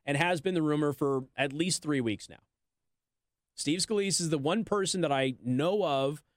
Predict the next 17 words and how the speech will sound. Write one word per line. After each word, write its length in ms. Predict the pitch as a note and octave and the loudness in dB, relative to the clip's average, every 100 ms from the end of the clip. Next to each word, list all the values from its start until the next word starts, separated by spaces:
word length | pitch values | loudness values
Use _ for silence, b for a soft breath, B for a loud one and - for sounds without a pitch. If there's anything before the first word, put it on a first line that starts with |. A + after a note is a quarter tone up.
| _ _ | _ _
has 280 | - D3+ E3 | -2 0 2
been 240 | A3 G#3 | -2 0
named 480 | E3+ C#3+ C3+ C3+ C3 - | 0 2 2 2 0 0
as 180 | C#3 A#2 | -2 0
having 400 | D3+ D#3+ F#3+ G3 | 0 0 0 0
the 80 | |
votes 340 | D#3+ D3+ D#3 - | 0 -2 -2 -2
to 80 | D#3 | -2
win 260 | C3+ C3+ | 0 0
today. 360 | B2+ B2 G2 - _ _ _ _ _ _ _ _ _ _ _ _ _ _ _ _ _ _ _ _ _ _ | 0 -2 -2 -6 _ _ _ _ _ _ _ _ _ _ _ _ _ _ _ _ _ _ _ _ _ _
So 260 | - D#3+ D#3 | 0 0 0
if 260 | F3 C4 - | 0 -2 -2
you 200 | A3 A#3 | -2 0
are 180 | G#3 G3 D#3+ | 0 0 0
a 380 | D#3+ D3+ D3 - _ _ _ _ _ _ _ _ C3+ | 0 0 -2 -4 _ _ _ _ _ _ _ _ 0
ideological 840 | F#3+ A3 A#3 G#3+ G3+ F3+ D#3+ C#3+ | 0 0 0 2 0 0 -2 -2
guy, 380 | A#2+ G2 C#2 | -2 -4 -6